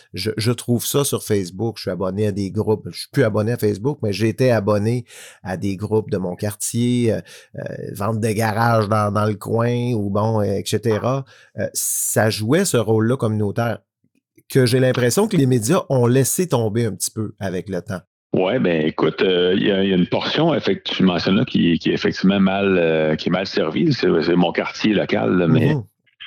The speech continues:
Speaker 2: on a des groupes de discussion sur, euh, l'ensemble de, des activités d'une région en particulier, dans le domaine du bois, dans le domaine de,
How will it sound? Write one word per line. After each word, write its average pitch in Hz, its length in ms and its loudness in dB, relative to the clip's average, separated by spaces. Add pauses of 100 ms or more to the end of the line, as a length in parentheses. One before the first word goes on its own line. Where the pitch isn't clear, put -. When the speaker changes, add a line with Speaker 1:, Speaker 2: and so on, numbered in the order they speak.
(340)
Speaker 2:
on 107 300 2
a 117 140 2
des 110 240 0
groupes 113 420 2
de 113 60 4
discussion 127 580 0
sur, 120 540 2
euh, 90 320 4
l'ensemble 107 840 2
de, 82 520 2 (240)
des 90 140 4
activités 92 460 0
d'une 90 300 4
région 87 340 2
en 90 60 0
particulier, 92 640 2
dans 90 100 2
le 80 80 -2
domaine 87 300 4
du 80 120 0
bois, 80 340 2
dans 85 100 0
le 80 60 -2
domaine 87 460 2
de, 76 280 2